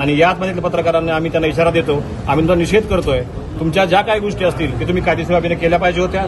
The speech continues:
त्याऐवजी तुम्ही नाव न घेता सगळ्या पत्रकारांना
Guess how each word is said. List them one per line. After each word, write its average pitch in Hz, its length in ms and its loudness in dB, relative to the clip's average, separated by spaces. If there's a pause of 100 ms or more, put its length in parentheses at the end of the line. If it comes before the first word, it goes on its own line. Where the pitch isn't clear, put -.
त्याऐवजी 180 500 0 (280)
तुम्ही 175 180 0
नाव 180 220 2
न 214 100 0
घेता 170 360 0 (580)
सगळ्या 175 220 4
पत्रकारांना 190 520 0